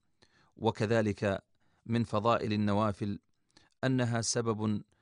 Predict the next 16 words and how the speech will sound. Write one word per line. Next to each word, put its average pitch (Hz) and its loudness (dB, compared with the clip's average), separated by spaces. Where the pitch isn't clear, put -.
لمرافقة 117 0
النبي 110 0
صلى 135 -2
الله 104 0
عليه 101 0
وسلم 95 -2
في 95 -10
الجنة، 92 0
وهل 110 0
فوق 107 -2
هذه 98 2
المنزلة 95 0
منزلة؟ 92 -2
ومن 131 0
ذا 123 4
يزهد 117 2